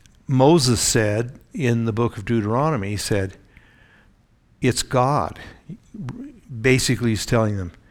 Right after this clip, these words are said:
"Credit God with everything, everything you have, everything you get," so forth. He said, "E-, God, it's God," he said,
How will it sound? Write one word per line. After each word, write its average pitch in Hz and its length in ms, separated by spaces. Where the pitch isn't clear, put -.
"Credit 131 380
God 110 260
with 107 120
everything, 110 500
everything 110 400
you 104 160
have, 104 340
everything 107 360
you 113 140
get," 107 380
so 131 200
forth. 92 180
He 110 120
said, 107 340
"E-, 143 300
God, 135 340
it's - 160
God," 127 480
he 92 120
said, 85 380